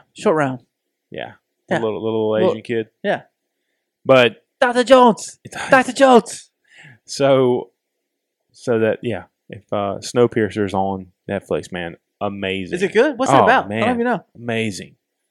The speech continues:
Speaker 1: What's it about?
Speaker 2: <sighs> You'll just have to watch it, but it's about, basically, it's, uh, the human race went almost extinct, and they got everybody on this train right before this just nuclear holocaust, um, eternal winter started.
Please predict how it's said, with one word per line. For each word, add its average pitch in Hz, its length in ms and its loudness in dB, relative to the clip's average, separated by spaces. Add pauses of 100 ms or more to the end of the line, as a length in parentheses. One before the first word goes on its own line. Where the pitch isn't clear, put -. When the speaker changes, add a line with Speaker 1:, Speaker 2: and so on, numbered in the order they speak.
Speaker 1:
What's 208 140 -16
it 240 40 -8
about? 233 220 -6 (1400)
Speaker 2:
<sighs> - 260 -10
You'll 147 120 -2
just - 80 -4
have 170 100 -2
to 139 80 0
watch 147 380 6
it, 113 160 0
but 131 120 2
it's 123 120 -2
about, 143 420 6 (220)
basically, 139 480 2
it's, - 200 -4
uh, 110 340 4
the 117 100 -8
human 135 280 -4
race 120 420 0
went 120 320 -4
almost 120 400 -2
extinct, - 800 -8
and 110 180 -10
they 110 100 -4
got 117 200 -4
everybody 117 420 0
on 110 120 -2
this 101 160 -6
train 110 520 -6
right 104 300 -4
before 104 640 -4 (160)
this 101 240 -8
just - 420 -12
nuclear 110 580 -4
holocaust, 107 960 4
um, 95 420 -2
eternal 107 480 -4
winter 107 440 -6
started. 95 600 -4